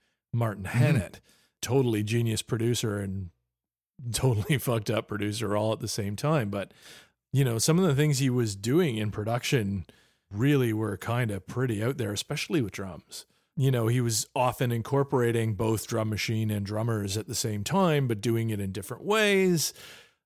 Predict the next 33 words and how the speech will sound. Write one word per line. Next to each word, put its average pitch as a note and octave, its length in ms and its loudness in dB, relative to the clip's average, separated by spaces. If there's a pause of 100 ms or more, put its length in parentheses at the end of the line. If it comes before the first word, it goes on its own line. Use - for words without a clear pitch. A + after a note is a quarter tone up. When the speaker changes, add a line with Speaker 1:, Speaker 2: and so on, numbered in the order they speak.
(240)
Speaker 2:
And D3+ 180 6
electronic C#3 540 2
percussion, A2+ 440 2
too, D#3 160 4
because A#2 300 2
I A2+ 60 4
know A2+ 160 4
that A2 120 0
they A#2 80 2
were A2+ 120 2
using A2+ 320 2
Sinair G#2+ 580 4
a F#2+ 40 -2
bunch, F#2+ 360 -2
too, A2+ 320 0
Speaker 1:
That's G#2+ 200 0
Speaker 2:
so. A2+ 60 -2
Speaker 1:
right, C3+ 260 -2 (100)
which C#3 220 2
you D#3+ 140 4
have, A#2+ 480 -2
Speaker 2:
Yeah. A#2+ 140 -2
Speaker 1:
which C#3+ 220 0
we E3+ 140 0
have F3 360 -6
to F#3+ 60 -2
get C#3+ 180 0
Speaker 2:
Uh, C#3 60 0
Speaker 1:
on C3+ 100 0
a A2+ 80 -4
track C#3 480 -2
very C#3+ 280 2
soon. C3+ 460 0